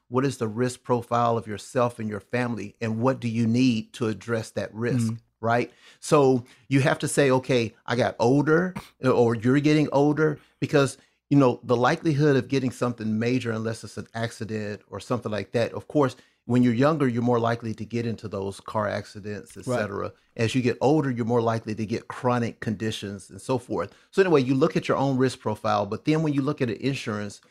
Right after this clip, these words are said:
Speaker 1: you look and see, w-, one, uh, of course, it's gonna be pay,
Speaker 2: Mm-hmm.
Speaker 1: cost. Can you afford it?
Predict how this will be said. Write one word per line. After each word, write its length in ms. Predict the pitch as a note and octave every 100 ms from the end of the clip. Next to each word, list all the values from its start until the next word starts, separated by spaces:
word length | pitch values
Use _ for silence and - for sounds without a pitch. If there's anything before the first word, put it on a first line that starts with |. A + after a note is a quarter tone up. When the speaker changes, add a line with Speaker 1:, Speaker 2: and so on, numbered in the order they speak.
| _ _ -
Speaker 1:
you 140 | B2 C3
look 240 | D3 D#3+
and 100 | C3+
see, 540 | - - C#3+ C3 A#2 - _ _ _ _ _ _ -
w-, 160 | F2+ _
one, 600 | A2+ G#2+ C3 D3+ D#3 D3 - _
uh, 360 | A2+ A2+ G#2+ G#2 G2+ _ -
of 100 | A2+
course, 380 | - D3 A#2+ -
it's 140 | - G#2
gonna 180 | A#2+ A2
be 200 | A2 _ _ -
pay, 420 | - G2+ D2+ G2+ -
Speaker 2:
Mm-hmm. 60 | A#2+
Speaker 1:
cost. 440 | G#2+ D#2+ - - _ - -
Can 180 | C3 A#2
you 80 | G2+
afford 380 | - B2 A#2+
it? 140 | G#2